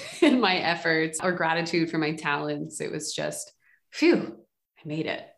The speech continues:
And so I just wanted to, A, say how much I appreciate your commentary on that, 'cause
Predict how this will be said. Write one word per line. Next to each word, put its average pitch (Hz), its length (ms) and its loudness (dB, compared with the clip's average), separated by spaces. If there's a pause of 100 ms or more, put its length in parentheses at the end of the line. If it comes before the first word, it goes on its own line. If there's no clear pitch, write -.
(460)
And 190 160 4
so 196 140 2
I 185 100 4
just 214 260 0
wanted 180 280 2
to, 156 400 -2
A, 170 540 2
say - 160 -2
how 175 60 0
much 160 160 -2
I 151 60 0
appreciate 156 580 -4
your 147 120 -4
commentary 202 560 -2
on 240 120 -2
that, 294 280 -4
'cause 160 320 -2